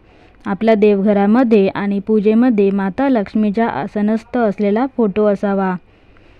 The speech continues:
आपल्या घरातील स्त्री रूपी लक्ष्मीचा आदर करावा, मग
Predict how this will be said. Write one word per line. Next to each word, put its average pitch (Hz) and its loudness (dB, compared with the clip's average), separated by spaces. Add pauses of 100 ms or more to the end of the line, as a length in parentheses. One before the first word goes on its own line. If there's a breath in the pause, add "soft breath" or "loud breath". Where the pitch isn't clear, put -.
(160 soft breath)
आपल्या 214 -2
घरातील 208 0
स्त्री 220 0
रूपी 208 0
लक्ष्मीचा 233 -2
आदर 208 0
करावा, 196 0
मग 208 0